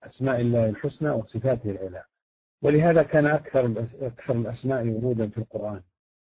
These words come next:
لأنه ورد في القرآن أكثر من ألفين ومئتين مرة، وأضيفت الأسماء الحسنى كلها إليه،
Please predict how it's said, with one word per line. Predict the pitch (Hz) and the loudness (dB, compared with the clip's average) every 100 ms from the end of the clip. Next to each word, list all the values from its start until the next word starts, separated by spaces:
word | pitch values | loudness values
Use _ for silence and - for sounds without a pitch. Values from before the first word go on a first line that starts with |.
| _ _ - | _ _ -4
لأنه | 110 113 | 0 2
ورد | 123 113 | 2 0
في | 101 | -4
القرآن | 113 113 107 123 127 135 147 _ _ _ - | -4 -4 -2 -2 -2 -4 -8 _ _ _ -4
أكثر | 127 123 131 117 | -4 0 0 0
من | 110 110 | 0 -2
ألفين | 113 107 123 123 120 | -4 -2 0 0 0
ومئتين | 113 107 107 117 113 | -2 -4 -2 0 2
مرة، | 110 101 90 - _ _ _ _ _ _ _ | 0 -2 -10 -14 _ _ _ _ _ _ _
وأضيفت | 120 120 117 113 110 - - _ _ _ _ _ _ _ _ _ 143 131 175 160 151 | 4 6 6 4 0 -4 -12 _ _ _ _ _ _ _ _ _ 0 4 4 4 0
الأسماء | 131 127 120 139 147 147 143 | 0 0 -2 0 4 4 2
الحسنى | 117 - 151 147 147 151 147 | 0 0 -2 0 0 0 -2
كلها | - 151 147 131 | 0 2 2 2
إليه، | 117 110 98 - | 2 0 -2 -12